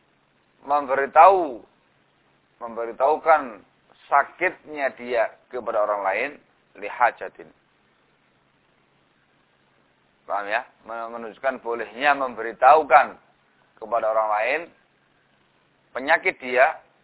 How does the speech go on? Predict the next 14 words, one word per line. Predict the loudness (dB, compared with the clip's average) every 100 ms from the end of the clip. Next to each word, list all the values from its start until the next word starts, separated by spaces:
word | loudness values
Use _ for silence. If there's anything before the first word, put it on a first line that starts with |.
| -12
untuk | -10 -12 -20 _ -2 -2 -2 -4
hajat | -6 -6 -8 -8 -8 -14
atau | -12 -8
karena | -6 -8 -10
hajat. | -14 -12 -12 -14 -20 _ _ _ _ _ _ _ _ _
Di | -6 -2
antara | -2
hajatnya | 0 0 2 0 4 6 6 4 -8 _ -12
ialah | -4 2 8 8 6 -8
seperti | -12 -10 -6 -2
riwayat | 2 2 2
ini. | -2 -6 -12 _ _ _ _ _ _ _ _ _ _
"Walakinni | 0 4 8 8 6 -2 -4 -4 -6 -4 -4
ludightu." | -4 -2 -2 -2 -8 -8 -8 -12